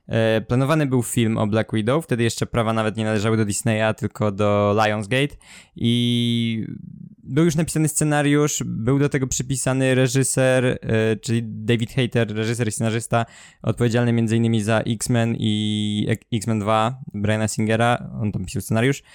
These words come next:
ale znany głównie z tego, że podkładał głos <laughs> Snake'owi w Metal Gear Solid,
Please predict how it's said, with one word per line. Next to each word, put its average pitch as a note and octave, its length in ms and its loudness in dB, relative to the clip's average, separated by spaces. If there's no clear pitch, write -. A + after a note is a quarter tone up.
ale A#2 240 2
znany A#2+ 220 0
głównie A2+ 240 0
z - 40 -4
tego, A2 180 0
że G#2 80 -2
podkładał A2 420 -2
głos G2+ 580 0
<laughs> - 200 -2
Snake'owi A#2 520 0
w - 20 -4
Metal A#2 280 -2
Gear A2 120 -2
Solid, C3 420 0